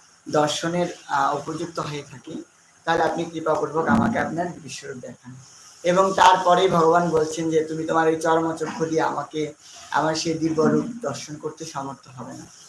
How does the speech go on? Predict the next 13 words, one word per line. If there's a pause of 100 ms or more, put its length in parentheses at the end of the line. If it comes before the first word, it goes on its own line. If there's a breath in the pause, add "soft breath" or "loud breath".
(520)
তখন
ভগবান
অর্জুনকে
দিব্য
দৃষ্টি
দান
করেছেন (380)
এবং
সেই
দিব্য
দৃষ্টির
মাধ্যমে
ভগবানের